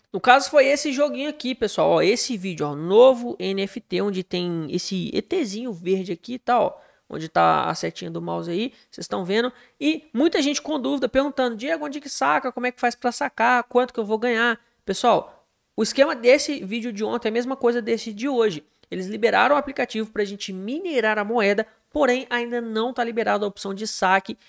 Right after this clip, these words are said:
Esse de ontem aqui, eles também não falam quanto que você ganha. O de hoje, pelo menos, fala que a gente ganha zero ponto dez da moeda deles por cada hora. Esse de ontem não fala quanto que você ganha,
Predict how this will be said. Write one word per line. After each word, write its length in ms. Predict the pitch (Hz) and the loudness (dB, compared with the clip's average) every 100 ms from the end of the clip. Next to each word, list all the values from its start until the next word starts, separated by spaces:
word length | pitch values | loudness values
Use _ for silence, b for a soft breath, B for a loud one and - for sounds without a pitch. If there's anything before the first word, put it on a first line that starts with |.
| b - | b 2
Esse 340 | 240 311 302 | 6 6 2
de 100 | 226 | -2
ontem 220 | 240 254 | -2 -2
aqui, 340 | 254 - 247 262 b | -4 -2 -4 -4 b
eles 180 | - 202 | -6 -4
também 220 | - 226 | -2 -2
não 140 | 226 277 | -2 -4
falam 420 | - 226 247 233 | -2 0 2 -2
quanto 300 | - 226 233 | 0 0 0
que 60 | 214 | -4
você 220 | 214 214 | -6 -4
ganha. 280 | 185 208 220 | -2 -4 -4
O 100 | 240 | -4
de 100 | 254 | 0
hoje, 220 | 233 233 | 0 0
pelo 160 | 247 | -2
menos, 240 | 220 208 - | -2 -4 -2
fala 200 | 208 202 | -2 -2
que 100 | 208 | -4
a 20 | |
gente 140 | 196 | -12
ganha 200 | 190 196 202 b b 170 | -6 -6 -6 b b -4
zero 240 | 196 233 | 0 0
ponto 300 | 233 202 202 | -2 -6 -8
dez 400 | 175 165 196 208 - b | -2 0 0 0 -8 b
da 140 | 165 180 | 0 0
moeda 300 | 196 185 196 | 2 0 0
deles 300 | 175 185 190 | -2 -4 -6
por 220 | - 214 | -10 -8
cada 260 | - 202 233 | -4 2 4
hora. 260 | 185 147 - - | 6 4 -2 2
Esse 380 | 233 349 - | 2 2 -4
de 160 | 196 233 | -8 0
ontem 360 | 233 240 262 202 | 2 2 0 -6
não 160 | 233 | -6
fala 400 | 302 - 226 240 240 B - | -6 0 2 2 -2 B -4
quanto 240 | 214 220 | -2 -2
que 60 | 202 | -2
você 260 | 196 202 | -2 -2
ganha, 300 | 170 185 214 | -2 0 0